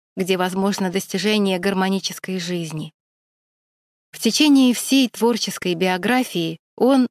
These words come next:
без устали отображал на полотне сады, цветники, парки и скверы. Всё, что он умел в жизни, по его словам, это писать картины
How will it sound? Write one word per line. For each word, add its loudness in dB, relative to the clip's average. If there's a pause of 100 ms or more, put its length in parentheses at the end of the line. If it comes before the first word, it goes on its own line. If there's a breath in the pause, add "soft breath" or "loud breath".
без 2
устали 2
отображал 0
на 0
полотне 0 (180)
сады, 0 (500)
цветники, 2 (100)
парки 0
и -2
скверы. -4 (580)
Всё, 2
что -2
он 2
умел 0
в -8
жизни, 0
по -2
его 2
словам, -2 (380)
это 0
писать -2
картины 0